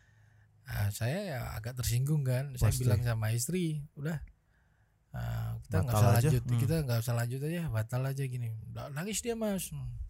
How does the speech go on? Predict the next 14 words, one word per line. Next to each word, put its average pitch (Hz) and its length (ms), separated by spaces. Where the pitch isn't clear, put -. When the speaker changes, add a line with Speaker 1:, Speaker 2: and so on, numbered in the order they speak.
Speaker 1:
Nangis 131 380
dia, 165 200
bla, 131 240
bla, 120 200
bla, 117 160
bla. 120 100
Lah, 120 220
saya 135 220
juga 135 200
nggak 117 160
tega 165 220
dong. 143 240
<laughs> - 340
Speaker 2:
Iya. 104 460